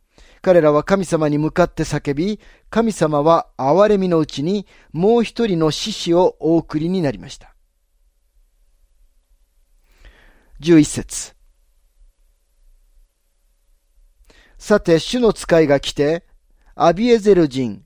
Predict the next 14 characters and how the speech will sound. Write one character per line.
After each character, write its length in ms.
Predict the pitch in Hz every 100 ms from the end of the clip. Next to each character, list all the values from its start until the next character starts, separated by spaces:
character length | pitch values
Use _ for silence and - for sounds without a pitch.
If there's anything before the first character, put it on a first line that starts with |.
| -
ヨ 260 | 160 233
ア 60 | 220
シ 140 | -
ュ 20 |
に 120 | 160 143
属 260 | 147 -
す 140 | - 135
る 260 | 165 165 - _ -
オ 140 | 214
フ 160 | 220 240
ラ 120 | 185
に 160 | 156 -
あ 160 | 156
る 280 | 143 120 -